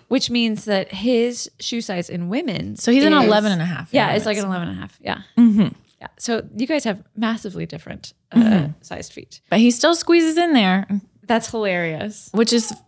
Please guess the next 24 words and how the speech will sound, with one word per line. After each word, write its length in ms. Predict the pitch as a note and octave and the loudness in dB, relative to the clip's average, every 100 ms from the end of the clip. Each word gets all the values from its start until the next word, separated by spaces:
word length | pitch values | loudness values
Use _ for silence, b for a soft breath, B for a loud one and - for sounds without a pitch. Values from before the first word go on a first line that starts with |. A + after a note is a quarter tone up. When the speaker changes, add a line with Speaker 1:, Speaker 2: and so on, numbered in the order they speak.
| _ | _
Speaker 2:
frustrating 880 | - - F#4 - - A3 E3 E3 G3+ | -2 0 2 0 0 2 2 0 0
because 380 | A#3 A3 G#3 G3+ | 0 2 0 2
the 340 | F#3+ G3+ F#3+ F3 | 2 4 4 2
Sanitas 460 | - G#3 G#3 A3 | 0 2 2 2
will 220 | G3+ D#3 _ | 0 0 _
bind 380 | G#3+ G#3 G#3 G#3 | 2 4 6 4
to 100 | - | 4
your 140 | F#3 D#3+ | 2 0
footbed. 440 | - F3+ - - | 0 -6 -4 -8
It's 140 | - - | -8 -4
supposed 220 | A3 A#3+ | -2 0
to 60 | C4 | 2
be 60 | |
like 160 | B3+ A3 | 2 2
a 40 | |
Birkenstock. 640 | E3 C4 C4 F#3 - - - _ - | -2 -2 -2 -4 -8 -12 -20 _ -12
Speaker 1:
Oh. 760 | F3+ G3 A#3+ F4+ F4+ F4 C#4+ A#3 | -10 -8 -10 -10 -10 -10 -8 -6
Speaker 2:
Yeah, 140 | G3 | -6
so 160 | F#3 - | -6 -6
he'll 140 | G#3 | -6
mess 360 | D3 G#3 D#4+ D4+ | 2 4 4 4
up 140 | A3 | 2
my 200 | A3 G#3+ | 4 2
mold. 460 | G3+ F#3+ D3 - - | 4 2 0 -6 -12